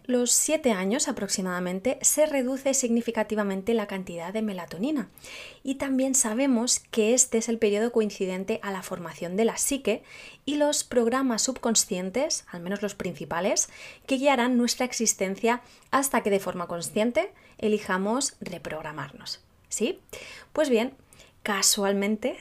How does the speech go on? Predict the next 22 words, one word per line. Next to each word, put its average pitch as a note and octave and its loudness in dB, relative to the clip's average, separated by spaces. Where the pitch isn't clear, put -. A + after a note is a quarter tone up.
de G#3+ 0
nuevo G3 0
entre G3+ 0
comillas, A#3 4
el A3+ 6
periodo A#3 6
de D#4 6
la D4 4
vida D4+ 0
en G3+ 2
el F#3 0
que F#3 -8
la F#3 -4
glándula C4+ 2
pineal C#4 2
se - -2
encuentra G#3 -4
más G3+ -2
estimulada A3 0
de E3+ -4
forma F3+ -4
natural C4 0